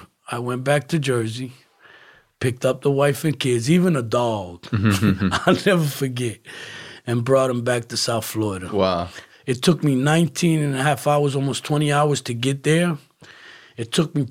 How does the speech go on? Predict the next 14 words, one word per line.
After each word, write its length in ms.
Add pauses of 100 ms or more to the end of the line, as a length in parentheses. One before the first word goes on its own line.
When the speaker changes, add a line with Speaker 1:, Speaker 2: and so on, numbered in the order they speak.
(100)
Speaker 1:
thirty-seven 1000
hours 400
to 80
get 260
back. 280 (440)
Speaker 2:
Wow. 380
Speaker 1:
'Cause 220
the 80
kids 280
were 100
driving 380
me 60
crazy. 320
Speaker 2:
<laughs> 140